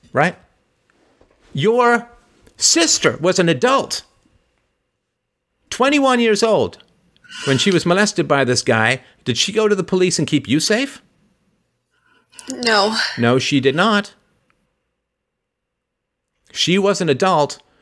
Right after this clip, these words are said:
Speaker 1: who knew that you were in the house with a pedophile.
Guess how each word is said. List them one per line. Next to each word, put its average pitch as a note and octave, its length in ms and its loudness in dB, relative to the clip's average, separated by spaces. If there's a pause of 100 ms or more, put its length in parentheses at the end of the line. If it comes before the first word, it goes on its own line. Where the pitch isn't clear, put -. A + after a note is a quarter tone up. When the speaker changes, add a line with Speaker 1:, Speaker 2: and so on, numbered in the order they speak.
(160)
Speaker 1:
who D3 160 2
knew D3+ 440 0 (920)
that C3 180 0
you D3 300 0
were C4 160 0
in G3 220 0
the E3 80 0
house - 640 -4 (720)
with G3+ 180 0
a G3+ 40 0
pedophile. G#3 680 -2